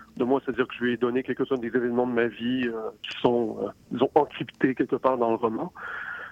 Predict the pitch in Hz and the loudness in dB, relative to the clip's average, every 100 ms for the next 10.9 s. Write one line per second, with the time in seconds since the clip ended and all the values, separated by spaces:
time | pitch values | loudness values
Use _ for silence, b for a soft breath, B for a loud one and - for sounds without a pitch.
0 | B 131 - 127 123 139 131 117 - 143 | B -2 2 2 4 2 0 -4 -2 -2
1 | 123 143 135 127 117 110 - 123 123 120 | 0 2 4 4 2 -2 -8 0 2 4
2 | 127 135 131 120 123 - 135 - - - | 2 2 2 2 0 -2 -6 -6 -16 -14
3 | - - 123 117 110 107 - _ _ _ | -8 -2 0 0 -2 -6 -14 _ _ _
4 | - 131 113 113 - 135 - - 110 110 | -2 2 2 2 0 -2 0 -2 0 2
5 | 135 120 117 123 123 107 107 - B B | 2 2 0 0 -2 -4 -6 -6 B B
6 | B - - - 117 120 175 - B B | B -2 -2 -2 2 2 2 -2 B B
7 | B B 170 175 - 170 165 139 117 156 | B B 2 2 2 2 4 4 2 0
8 | 127 - 165 147 123 - 135 143 135 117 | 0 0 2 2 0 0 2 2 2 0
9 | 135 139 117 - _ _ _ _ _ 156 | 2 0 -2 -12 _ _ _ _ _ -2
10 | - - 143 131 143 123 143 123 | -2 0 0 2 -2 -2 -2 -2